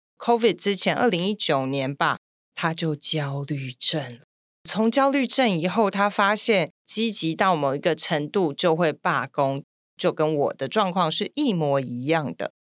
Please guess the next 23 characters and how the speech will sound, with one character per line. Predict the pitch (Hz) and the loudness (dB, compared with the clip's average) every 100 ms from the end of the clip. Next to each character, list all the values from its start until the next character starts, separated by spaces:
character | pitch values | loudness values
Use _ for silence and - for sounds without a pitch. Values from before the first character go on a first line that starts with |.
| _ | _
所 | - 190 | -2 0
以 | |
他 | 180 180 | 0 0
后 | 190 - 262 180 | -2 2 4 6
来 | 147 139 135 | 4 2 0
他 | - 175 | -2 0
就 | 220 | 2
写 | - 156 | 2 2
了 | 151 | 2
另 | 196 285 | 0 2
外 | 240 202 | 2 2
一 | 175 | 2
本 | 175 113 | 0 -2
书， | - 156 | -2 -2
叫 | 151 156 143 | -2 0 0
《越 | 202 165 | 0 0
平 | 165 143 135 | -2 -6 -4
静 | - 165 147 | -4 -4 -4
越 | 180 160 | 0 0
有 | 131 - | 0 -2
生 | - 135 | -2 -2
产 | 139 - - 175 | -2 -2 -4 -2
力》。 | 170 | -4